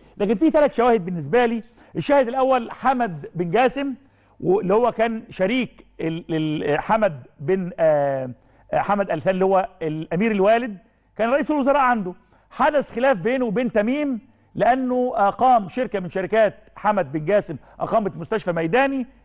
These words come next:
آه، أثناء أزمة كورونا، وما المطر نزل المستشفى اتهدت، فحول الموضوع للتحقيق. مين؟ تميم. فحمد بن جاسم قال له: "أنت بتحولني للتحقيق؟ ده أنا اللي مربيك." حدث خلاف بينهم الاثنين،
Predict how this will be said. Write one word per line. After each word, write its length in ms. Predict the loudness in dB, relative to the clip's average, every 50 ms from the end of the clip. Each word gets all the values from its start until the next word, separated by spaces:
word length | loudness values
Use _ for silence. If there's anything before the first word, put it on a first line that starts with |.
| _ _ -4
آه، 280 | -2 0 0 0 0
أثناء 280 | -2 0 0 0 0 2
أزمة 180 | 0 0 -4 -8
كورونا، 400 | -6 -2 0 0 2 2 0 0
وما 300 | 0 -2 0 2 2 2
المطر 520 | 0 -2 -2 0 0 0 0 0 -2 -2
نزل 380 | -2 -4 -4 -4 -4 -4 -6 -6 -12 _ _ _ -4
المستشفى 440 | -2 -2 -2 0 0 0 0 0 0
اتهدت، 420 | 0 0 0 0 0 0 -4 -4 -4 -8 _ _ _ _ _
فحول 1080 | 4 4 6 6 4 2 -2 -10 -12 -2 0 0 0 0 -2 -4 -4 -4 -2 -4 -6 -6 -6
الموضوع 500 | -6 -4 -4 -4 -2 2 2 2 2 0
للتحقيق. 600 | -4 -6 -6 -6 -8 -6 -6 -6 -4 -4 -6 -8 -6
مين؟ 240 | -2 0 0 2 2
تميم. 400 | 2 0 0 0 -2 -2 -4 -8 -12 _ _ _ _ _ _ -2
فحمد 520 | 0 0 2 2 0 2 2 0 -2 -2
بن 120 | -4 -2
جاسم 260 | 0 0 -2 0 0 -2
قال 100 | 0 0
له: 120 | 0 0
"أنت 140 | 0 0 -2
بتحولني 520 | -4 -4 -4 -2 0 0 0 0 -2 -2
للتحقيق؟ 640 | -2 -2 -4 -6 -6 -6 -6 -4 -4 -4 -6 -8 -16 -20 _ _ _ -4
ده 220 | 0 2 2 4
أنا 80 | 2 2
اللي 140 | 2 0 2
مربيك." 480 | 2 0 0 0 -2 -2 -2 -2 -4 -8 -16 _ _ _ _
حدث 340 | 0 0 2 2 2 -2 0
خلاف 220 | 0 2 2 2
بينهم 360 | 2 2 0 0 0 -2 -2 -4
الاثنين، 500 | -6 -6 -4 -2 -2 -2 -2 -2 -4